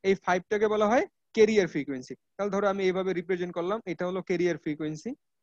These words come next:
এটা হলো career frequency। আচ্ছা, তার মানে এখানে ফাইভ হচ্ছে,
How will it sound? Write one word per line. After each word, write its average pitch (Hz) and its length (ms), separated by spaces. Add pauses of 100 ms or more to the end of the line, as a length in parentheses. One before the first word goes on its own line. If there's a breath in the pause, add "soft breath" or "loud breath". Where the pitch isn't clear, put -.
(140)
এটা 165 160
হলো 165 140
career 147 320
frequency। 127 460 (1080)
আচ্ছা, 139 140
তার 160 120
মানে 175 140
এখানে 190 220
ফাইভ 175 380
হচ্ছে, 185 260